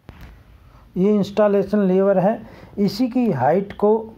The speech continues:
ऊपर नीचे करके हम एयर स्प्रिंग की हाइट को कम या ज़्यादा करते हैं। ये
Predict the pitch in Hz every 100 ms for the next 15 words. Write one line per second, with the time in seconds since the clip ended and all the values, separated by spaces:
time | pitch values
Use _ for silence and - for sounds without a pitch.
0 | - 190 196 208 190 185 196 185 175 156
1 | 196 202 190 180 180 175 - 175 180 175
2 | 202 202 143 147 - - 220 262 - -
3 | - - 185 214 233 220 247 165 151 143
4 | 139 135 123 147 127 123 - - - -
5 | 180 220 220